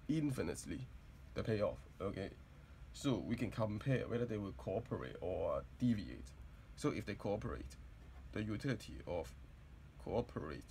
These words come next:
would be equal to two times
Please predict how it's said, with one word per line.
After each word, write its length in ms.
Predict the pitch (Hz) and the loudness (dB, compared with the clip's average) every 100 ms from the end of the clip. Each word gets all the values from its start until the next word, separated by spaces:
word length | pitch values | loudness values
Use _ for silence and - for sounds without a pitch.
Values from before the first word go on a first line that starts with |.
| - - | -12 -8
would 140 | 101 | -4
be 160 | 101 - | -4 -2
equal 360 | 113 113 - - 110 | -2 -2 -4 -6 -2
to 200 | 95 73 - - - - - - - - - - - - | -2 -4 -10 -14 -16 -16 -16 -16 -16 -14 -14 -14 -14 -12
two 280 | - 147 113 - - - - - - - | 0 4 4 2 -10 -16 -16 -16 -14 -6
times 440 | 113 98 95 - | 0 2 0 -2